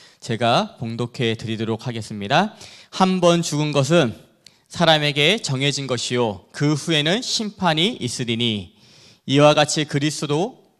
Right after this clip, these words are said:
많은 사람들의 죄를 담당하시려고 단번에 들이신 바 되셨고,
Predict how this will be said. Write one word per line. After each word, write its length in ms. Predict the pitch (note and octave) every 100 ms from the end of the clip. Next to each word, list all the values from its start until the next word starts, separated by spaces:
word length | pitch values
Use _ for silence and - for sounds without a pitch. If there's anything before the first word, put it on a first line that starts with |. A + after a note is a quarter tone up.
| _ _ _
많은 440 | A2+ A#2 B2 C#3+ D#3
사람들의 800 | D#3+ F3 D#3+ D#3 D#3 D#3+ A#3 G3+
죄를 420 | - B2+ C#3+ F#3+
담당하시려고 1080 | C#3+ B2+ C#3 D3 C#3 - B2 A2 A#2+ G2+ -
단번에 640 | - B2+ C3+ C#3 C#3+ E3
들이신 380 | - C3 B2+ C3+
바 100 | B2+
되셨고, 600 | A#2+ A2+ A2+ - G#2+ F2